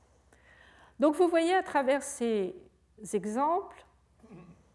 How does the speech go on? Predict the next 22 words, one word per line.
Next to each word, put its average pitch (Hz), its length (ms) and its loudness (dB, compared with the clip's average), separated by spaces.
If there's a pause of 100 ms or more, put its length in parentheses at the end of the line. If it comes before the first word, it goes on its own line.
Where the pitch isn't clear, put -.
(680)
cela 269 220 2
montre 339 300 2
qu'il 247 140 -2
était 247 220 0
peut-être 247 360 -4
prématuré 233 920 -2
de 220 160 -2
prétendre 220 800 -2 (320)
traiter 226 640 -2 (200)
l'universalisme 202 880 -4
des 180 140 -2
droits 190 200 -2
de 220 80 -4
l'homme 285 160 2
à 214 80 0
partir 247 360 2
du 254 100 2
seul 294 400 2
couple - 400 -8 (480)
vie 240 380 -2 (200)
et 196 80 -2
mort. 180 400 -4